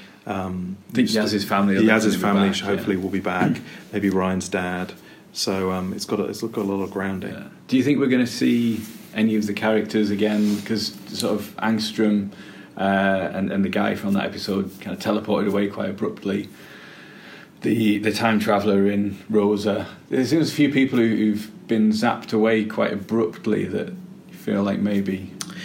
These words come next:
Speaker 2: maybe
Speaker 1: It
Speaker 2: some of them will come back at some point. The, the door's open, I guess, anyway.
Speaker 1: Yeah, I, it's good that the door's open. I think maybe there's, is it the Stenza? Or the,
Speaker 2: Yeah.
Speaker 1: that, that, that's an interesting, I mean, it's very Predator too,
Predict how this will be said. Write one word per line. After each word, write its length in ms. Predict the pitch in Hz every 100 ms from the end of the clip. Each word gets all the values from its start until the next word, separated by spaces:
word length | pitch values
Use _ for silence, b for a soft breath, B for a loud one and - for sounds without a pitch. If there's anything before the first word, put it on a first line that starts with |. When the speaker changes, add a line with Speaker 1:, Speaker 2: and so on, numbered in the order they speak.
| B
Speaker 2:
maybe 180 | B 220
Speaker 1:
It 40 | 220
Speaker 2:
some 120 | 104
of 80 | 101
them 100 | 98
will 80 | 98
come 160 | 101
back 180 | 101 -
at 40 | -
some 220 | 101 101
point. 260 | 101 104 104
The, 100 | 131
the 100 | 143
door's 260 | 156 117
open, 280 | 104 107 101
I 40 | 95
guess, 220 | 92 -
anyway. 160 | - 196
Speaker 1:
Yeah, 160 | 247 202
I, 60 |
it's 200 | 214 185
good 160 | - 226
that 100 | 208
the 60 | 170
door's 280 | 165 143 120
open. 540 | 107 107 92 - 123
I 160 | 131 123
think 320 | - 127 127
maybe 240 | 123 117
there's, 600 | 110 107 - - - - -
is 140 | -
it 80 | -
the 60 | -
Stenza? 680 | - 120 127 127 143 147 135
Or 300 | - 123 120 117
the, 60 | 113
Speaker 2:
Yeah. 560 | 110 104 104 101 98 92 - -
Speaker 1:
that, 260 | 135 -
that, 240 | 143 113 -
that's 300 | - 147 -
an 100 | 131
interesting, 640 | 123 117 113 - 110 107
I 40 | 101
mean, 80 | 107
it's 80 |
very 160 | - 107
Predator 400 | - 104 98 -
too, 320 | - 110 95